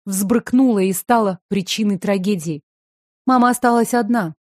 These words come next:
Через пару месяцев должна была родить меня. Я не знаю причину, по которой она пошла на сделку с князем и что именно у него просила.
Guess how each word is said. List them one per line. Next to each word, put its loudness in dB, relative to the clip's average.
Через 0
пару 0
месяцев 0
должна 0
была 2
родить -2
меня. -2
Я 2
не 4
знаю 2
причину, 0
по -10
которой 0
она 0
пошла 0
на 0
сделку -2
с -10
князем 0
и 0
что 0
именно 2
у 0
него 2
просила. -2